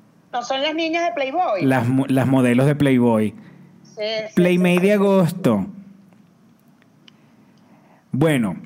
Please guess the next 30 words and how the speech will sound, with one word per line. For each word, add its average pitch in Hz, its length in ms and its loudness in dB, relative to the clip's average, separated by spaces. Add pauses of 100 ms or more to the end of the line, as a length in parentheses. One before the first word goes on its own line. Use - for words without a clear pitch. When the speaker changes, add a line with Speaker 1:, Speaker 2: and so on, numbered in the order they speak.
(560)
Speaker 2:
así 175 300 0
como 226 320 2
ese, 233 560 0 (180)
este, 131 1000 0 (240)
me 143 180 0
encantaría 123 500 0
conseguir 147 340 2
los 143 160 0
otros 151 240 0
que 170 100 0
les 147 100 2
recomendé, 123 380 0
pero 165 120 0
igual 113 200 0
se 180 80 0
los 151 80 2
voy 117 100 2
a - 80 -4
poner 110 240 0
en 120 60 0
la 131 80 0
cajita 101 320 -2
de 123 60 2
descripciones 120 500 -2
porque 98 420 -4
sí - 160 -6
tengo 113 180 -2
acceso 117 260 -4
cuando 107 200 -2
esté 95 460 -6